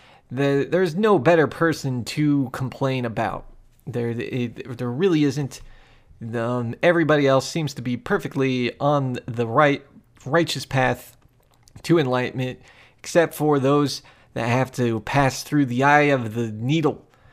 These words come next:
of which would be easier for a camel to do than a billionaire. So it's interesting how much responsibility these people have to be enlightened,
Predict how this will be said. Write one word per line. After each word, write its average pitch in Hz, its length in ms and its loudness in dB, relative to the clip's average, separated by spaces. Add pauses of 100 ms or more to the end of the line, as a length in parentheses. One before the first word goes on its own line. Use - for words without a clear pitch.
(320)
of 113 280 -8
which 131 520 -2 (280)
would 120 280 -2
be 139 200 -2
easier 139 380 0
for 131 200 2
a 120 60 0
camel 160 400 2
to - 120 -6
do 143 400 4 (300)
than 143 500 0
a 143 220 4
billionaire. 127 720 0
So 139 400 2
it's 147 340 -2 (200)
interesting 127 840 -4 (340)
how 156 260 4
much 151 300 0
responsibility 131 920 0 (300)
these 127 200 -4
people 120 340 -2
have 117 440 -2
to 117 200 -4
be 120 300 -2
enlightened, 123 580 0